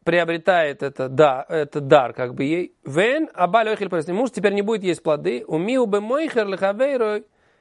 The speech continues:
«Эн ломеркен». Когда человек продает товарищу, такого мы не говорим, что «эн ой хавой кольках». Он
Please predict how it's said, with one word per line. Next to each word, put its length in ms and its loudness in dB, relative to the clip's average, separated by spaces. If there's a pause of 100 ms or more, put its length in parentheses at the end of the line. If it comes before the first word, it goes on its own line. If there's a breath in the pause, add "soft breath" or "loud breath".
(120)
«Эн 160 -2
ломеркен». 500 -2
Когда 200 -2
человек 180 4
продает 320 -2 (160)
товарищу, 840 0
такого 220 -2
мы 100 -2
не 60 -2
говорим, 200 0
что 120 -4
«эн 340 0
ой 220 2
хавой 300 -2
кольках». 460 0
Он 140 -6